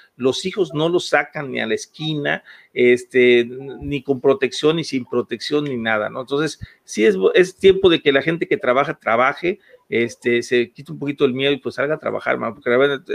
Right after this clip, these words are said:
la verdad estar encerrado acaba con la mente, eso es un hecho, ¿eh? Y baja las defensas, además.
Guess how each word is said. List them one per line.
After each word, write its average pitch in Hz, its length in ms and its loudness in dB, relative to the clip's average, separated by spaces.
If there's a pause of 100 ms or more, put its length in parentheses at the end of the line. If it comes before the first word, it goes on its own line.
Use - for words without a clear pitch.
(100)
la 127 120 0
verdad 139 200 4
estar 156 200 2
encerrado 147 560 2 (280)
acaba 135 500 0
con 110 180 -4
la 107 60 -4
mente, 110 340 -8
eso - 160 -10
es - 80 -20
un 110 160 -10
hecho, - 260 -18
¿eh? 151 100 -18 (800)
Y 156 120 4
baja 185 200 6
las 151 140 4
defensas, 135 400 0
además. 110 400 -4